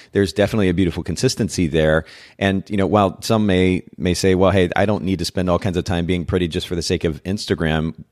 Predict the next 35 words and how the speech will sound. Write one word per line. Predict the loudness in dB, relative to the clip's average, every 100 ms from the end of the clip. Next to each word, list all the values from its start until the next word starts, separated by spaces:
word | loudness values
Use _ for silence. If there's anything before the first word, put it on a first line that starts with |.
| -20 -14
the | -4 -2
significance | 0 0 0 0 0 -2 -4 -10 _ _
in | 0 2 2 -2 _ _
the | -4
consistency | -2 0 -2 -2 -2 0
of | 2
your | 2
Instagram | 0 0 0 0 -2
feed, | 0 0 0 -2
I | -2
think, | -2 -4 -6 -18 -20 _
is | -4 -2
very | 2 4
relevant | 4 4 2 0
to | -4
the | -4
conversation | -4 -2 0 0 0
at | -4
hand, | -2 -2 -2
which | -2
is | 0 0 0
the | -4
importance | -2 -2 -2 -4 -2
of | 0 0
s-, | -4 -10 _ -6
consistency | -4 -2 -2 -2 -4 -4 -4
for | 0 2 4 2 0
your | -4
potential | -2 -4 -4
clients, | -4 -2 0 -2 -6 -10
s-, | -8
being | -2 0 2
able | 2
to | 2
see | 0 0 0 0